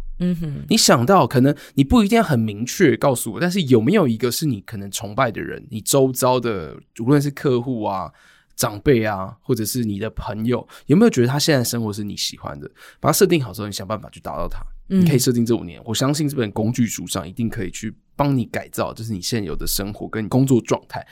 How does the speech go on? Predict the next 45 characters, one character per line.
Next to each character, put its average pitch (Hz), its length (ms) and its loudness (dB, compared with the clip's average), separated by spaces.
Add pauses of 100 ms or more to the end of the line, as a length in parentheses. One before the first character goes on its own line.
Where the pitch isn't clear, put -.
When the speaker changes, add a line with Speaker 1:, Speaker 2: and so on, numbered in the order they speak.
(140)
Speaker 1:
嗯。 175 160 2
Speaker 2:
那 262 120 8 (180)
其 - 120 0
实 202 480 2
我 135 200 8
这 208 180 2
边 190 160 4
也 135 80 6
要 127 120 4
提 107 340 -12
到， 113 260 0
就 110 60 -4
是 107 260 -6
Zoe 117 300 2
其 98 160 -8
实 90 160 -12
他 98 160 -10
是 120 120 -4
从 98 240 -8
原 110 200 -6
先 117 180 0
的 110 100 0
设 107 140 -6
计 107 140 -8
师 107 420 -6 (240)
到 - 140 4
现 139 200 0
在 139 160 0
的 104 120 -2
作 107 240 -4
家 104 180 -4
跟 101 180 -8
讲 - 200 -12
师， - 160 -8
他 190 40 -4
其 202 140 -6
实 113 240 -6
运 160 240 2
用 135 140 4
自 131 200 -4
媒 92 140 -8
体 - 220 -18
这 92 100 -8
一 82 60 -8
块 - 180 -10